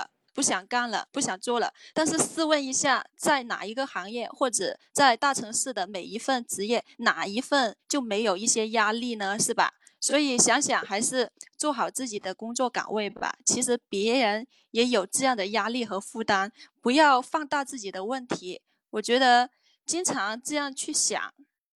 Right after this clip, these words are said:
就会好很多，不再去纠结前面的困难，反而去解决好了，我适应了就行了。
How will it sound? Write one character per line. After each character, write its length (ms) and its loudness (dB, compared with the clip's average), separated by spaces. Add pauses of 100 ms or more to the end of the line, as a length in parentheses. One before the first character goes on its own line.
(120)
就 120 -6
会 400 0
好 280 -2
很 200 -6
多， 320 0 (280)
不 120 -2
再 200 4
去 280 -4
纠 280 -4
结 400 -2 (240)
前 200 2
面 220 0
的 100 2
困 300 -2
难， 260 -4 (240)
反 220 6
而 160 4
去 400 -2 (400)
解 180 2
决 200 4
好 260 2
了， 240 0 (360)
我 260 2
适 300 0
应 200 -2
了 240 -4 (240)
就 100 -2
行 360 -2
了。 340 -8